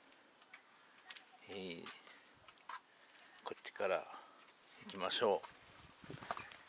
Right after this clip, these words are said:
これはですね、ミントアップル。なんか病気かね、これ。葉っぱが落ちよるね。そしてこっちには、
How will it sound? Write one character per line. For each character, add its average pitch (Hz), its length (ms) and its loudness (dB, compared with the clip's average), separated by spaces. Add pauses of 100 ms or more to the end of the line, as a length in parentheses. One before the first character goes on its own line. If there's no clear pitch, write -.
(760)
こ - 140 -6
れ 101 120 6
は 98 160 8
で 92 120 0
す - 140 -4
ね、 85 320 0 (1700)
ミ 87 120 -2
ン 82 40 -6
ト 90 160 6
ア 90 60 8
ッ - 20 4 (120)
プ 90 100 -6
ル。 - 120 -10 (1600)
な 104 100 10
ん 95 40 6
か 87 160 8
病 104 160 10
気 - 120 0
か 107 140 12
ね、 92 140 10
こ - 120 6
れ。 - 80 6
葉 101 100 4
っ - 40 -2 (100)
ぱ 98 80 8
が 92 80 6
落 98 120 6
ち - 120 2
よ 76 60 4
る 78 100 -4
ね。 73 200 -4 (1500)
そ - 80 -2
し - 140 -6
て - 200 0
こ 95 180 2
っ - 40 -6 (100)
ち - 120 -8
に 113 140 2
は、 104 320 10